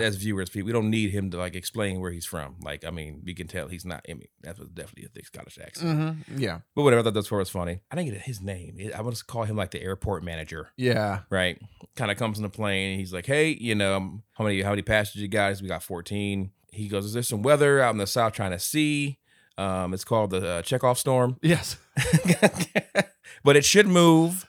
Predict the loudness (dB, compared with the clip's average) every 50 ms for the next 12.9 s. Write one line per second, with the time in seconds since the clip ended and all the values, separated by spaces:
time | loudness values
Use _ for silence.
0 | _ -4 -4 -4 -4 -4 -8 -12 -16 -2 0 2 2 4 4 4 4 4 4 2
1 | 2 2 0 -2 -2 0 0 2 2 2 4 6 6 6 6 6 4 4 2 2
2 | -2 -2 0 0 0 0 0 -2 -2 -2 -2 -2 -2 -2 -2 -4 -4 -2 0 2
3 | 2 0 0 0 0 0 2 4 2 2 2 0 -4 -4 -2 -2 -2 -2 -2 -2
4 | -4 -2 -2 -4 -4 -2 -2 -2 0 0 2 2 2 0 0 2 0 2 2 2
5 | 2 2 2 0 -2 0 -2 -4 -4 -4 -6 -8 -6 -4 -2 0 0 0 -2 0
6 | -2 -2 -2 0 0 2 4 4 4 4 4 2 2 2 0 2 2 4 4 4
7 | 4 2 2 4 4 2 2 2 0 -2 0 0 2 2 2 2 2 2 2 2
8 | 0 0 0 0 0 0 0 0 -2 0 -2 -2 0 2 2 0 0 -2 -4 -6
9 | -6 -4 -4 -4 -4 -4 -4 -4 -4 -4 -4 -2 -2 0 0 0 0 0 -2 -2
10 | -2 -2 -4 -6 -6 -6 -2 -2 -2 -2 -2 -4 -4 -4 -4 -4 -4 -4 -4 -6
11 | -6 -6 -6 -6 -6 -6 -8 -6 -2 0 0 0 0 -2 -4 -6 -6 -6 -8 -8
12 | -8 -4 -2 -2 -2 -2 -4 -6 -4 -4 -2 -2 -2 -4 -4 -6 -10 -14